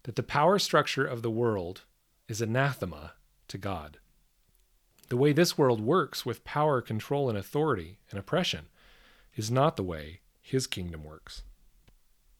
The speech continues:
What the disciples would come to find out through the cross was that Jesus would be lifted up, enthroned, and glorified in the midst of humiliation.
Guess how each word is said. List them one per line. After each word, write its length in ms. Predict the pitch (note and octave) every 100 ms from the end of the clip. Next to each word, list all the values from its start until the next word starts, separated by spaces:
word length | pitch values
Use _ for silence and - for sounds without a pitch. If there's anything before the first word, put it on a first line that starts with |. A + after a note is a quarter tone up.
| _ _ - - - -
What 140 | A#2+ A#2
the 60 |
disciples 640 | B2 A#2+ D3+ F3 F3 D3+
would 160 | B2 A2
come 240 | - C#3+
to 80 | A#2+
find 340 | - C#3 C3+ A#2+
out 340 | A#2 F2+ -
through 160 | - A2
the 80 |
cross 580 | F#2+ - G#2+ D#2+ D#2+ - - _ - - - - - -
was 220 | C#3 B2+
that 160 | C3 C3
Jesus 640 | C3 E3+ A3 A#2+ A2 -
would 160 | A#2+ A2
be 100 | A#2+
lifted 480 | A#2+ C#3+ D3+ D#3
up, 320 | C3+ D3+ E2+ - - _ _ _ -
enthroned, 680 | A#2 A#2 - D3+ F3 A2 G2+
and 120 | G#2
glorified 800 | G#2+ C3+ C#3 A2 G2 E2+ F2 G2 _ _ _ _ _ _ -
in 160 | A#2+
the 60 | A#2
midst 760 | A2 C3+ G3 F2+ - - - - _ _ _
of 140 | A#2+ G#2
humiliation. 1000 | - A#2 A2 G#2+ A2 A2+ A2 F2+ D2